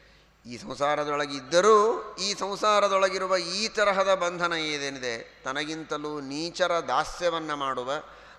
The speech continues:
ಅವರ ಉಪಕಾರದಲ್ಲಿ ಅವರಿಗೆ ಋಣಿಯಾಗಿ ಬದುಕುವ ಪ್ರಸಂಗ ಇರೋದಿಲ್ಲ ಅಂತ ಅರ್ಥವೇ ಹೊರತು, ಯಾರ ಉಪಕಾರನೂ ಬೇಕಾಗಿಲ್ಲ ಅಂದರೆ ಉತ್ತಮರ ಉಪಕಾರ ಬೇಕಾಗಿಲ್ಲ ಅಂತ ಅರ್ಥ ಅಲ್ಲ. ಉತ್ತಮರಾದ, ನಮಗಿಂತಲೂ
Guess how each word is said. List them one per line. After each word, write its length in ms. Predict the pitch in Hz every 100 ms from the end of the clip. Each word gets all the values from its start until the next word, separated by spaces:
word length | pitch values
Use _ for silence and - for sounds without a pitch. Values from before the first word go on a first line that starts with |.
| -
ಅವರ 200 | 139 196 208
ಉಪಕಾರದಲ್ಲಿ 760 | 190 185 190 190 185 175 180 180
ಅವರಿಗೆ 380 | 160 175 175 170
ಋಣಿಯಾಗಿ 500 | 160 190 214 214 202
ಬದುಕುವ 380 | 180 170 165 151
ಪ್ರಸಂಗ 480 | - 139 127 120 117 208 269 -
ಇರೋದಿಲ್ಲ 440 | 143 135 123 110 101 110 104 90 - -
ಅಂತ 160 | 120 123
ಅರ್ಥವೇ 380 | 104 - 123 127
ಹೊರತು, 380 | 120 117 175 180 123 - - - -
ಯಾರ 440 | 98 113 151 175 190
ಉಪಕಾರನೂ 560 | 180 170 180 180 180 180
ಬೇಕಾಗಿಲ್ಲ 460 | 175 170 170 165
ಅಂದರೆ 200 | 165 180
ಉತ್ತಮರ 400 | 175 175 220 226
ಉಪಕಾರ 400 | 220 196 196 196 180
ಬೇಕಾಗಿಲ್ಲ 500 | 165 160 151 139 127
ಅಂತ 200 | 117 113
ಅರ್ಥ 220 | 107 - 95
ಅಲ್ಲ. 220 | 87 60 - - _ _ _ _ -
ಉತ್ತಮರಾದ, 680 | 127 - 165 160 156 151 151
ನಮಗಿಂತಲೂ 600 | 135 139 170 190 185 180